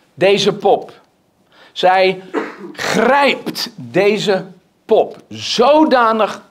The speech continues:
vast dat ze hem nooit meer los wil laten. Ze neemt dat ding overal mee naartoe. Naar de peuterspeelzaal, aan tafel,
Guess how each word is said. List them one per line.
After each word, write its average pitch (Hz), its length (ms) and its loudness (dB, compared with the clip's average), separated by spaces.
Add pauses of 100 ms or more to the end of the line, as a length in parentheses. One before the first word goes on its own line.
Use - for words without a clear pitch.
vast - 800 -6 (1120)
dat 127 140 -8
ze 151 100 -4
hem 143 280 -4
nooit 247 460 2 (160)
meer 190 440 0 (260)
los 151 320 -2
wil 127 180 -2
laten. 120 320 -2
Ze 214 120 -2
neemt 277 260 2
dat 214 220 0
ding 170 300 -4 (100)
overal 254 460 4
mee 196 180 -2
naartoe. 156 320 -2 (1040)
Naar 104 120 -8
de 107 60 -12
peuterspeelzaal, 175 1160 -6 (560)
aan - 260 -10
tafel, 180 580 -4